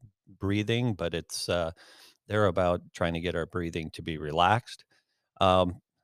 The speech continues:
one of the things that, that I've, um, found, and the first thing I had to do is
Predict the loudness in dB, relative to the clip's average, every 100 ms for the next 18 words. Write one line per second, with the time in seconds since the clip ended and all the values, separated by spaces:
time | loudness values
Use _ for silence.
0 | _ _ _ _ _ _ 4 6 6 4
1 | 2 0 0 -2 -4 -6 -8 -4 -2 -2
2 | -4 -6 -6 -2 0 0 -2 -6 -14 _
3 | _ _ _ _ _ _ _ _ _ _
4 | _ 0 2 0 0 -2 -4 -4 -6 -4
5 | 2 2 2 -4 -6 -4 -4 -4 -4 -2
6 | -4